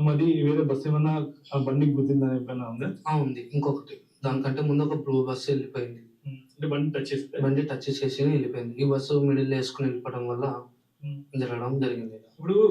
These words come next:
Speaker 1: మీ, ఆ బండి గుద్దక ముందు బండి ఎక్కడ ఉంది? మధ్యలో ఉండిందా?
Speaker 2: ఆ, మిడిల్లోనే ఉంది. అది తగిలిన తర్వాత ఇంకా కొద్ది ముందుకెళ్ళింది.
Speaker 1: ఇంకా, అంటే ముందు, ఇంకా ముందుకెళ్ళింది.
Speaker 2: ఆ, ముందుకెళ్ళింది. ఈ బస్సు అనేది జరగడం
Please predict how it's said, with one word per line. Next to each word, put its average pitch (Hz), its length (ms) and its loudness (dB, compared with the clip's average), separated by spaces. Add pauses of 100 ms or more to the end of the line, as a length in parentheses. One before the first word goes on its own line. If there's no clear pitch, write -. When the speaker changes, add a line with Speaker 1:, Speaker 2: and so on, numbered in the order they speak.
(320)
Speaker 1:
మీ, 151 360 2 (200)
ఆ 151 80 -2
బండి 165 260 4
గుద్దక 160 280 4
ముందు 170 240 4
బండి 180 240 2
ఎక్కడ 165 200 -2
ఉంది? 156 120 4
మధ్యలో 143 280 2
ఉండిందా? 135 360 0
Speaker 2:
ఆ, - 20 -12 (100)
మిడిల్లోనే 147 340 -2
ఉంది. 139 280 -2 (220)
అది 147 220 0
తగిలిన 139 320 0
తర్వాత 139 240 -4
ఇంకా 156 140 -2
కొద్ది 135 220 -4
ముందుకెళ్ళింది. - 640 -10 (240)
Speaker 1:
ఇంకా, 147 140 -8
అంటే 147 180 -10
ముందు, 160 220 -2
ఇంకా 170 160 0
ముందుకెళ్ళింది. 156 520 -2
Speaker 2:
ఆ, 143 60 2 (200)
ముందుకెళ్ళింది. - 840 -10
ఈ 143 80 6
బస్సు 135 280 0
అనేది 131 540 0 (360)
జరగడం 117 280 -6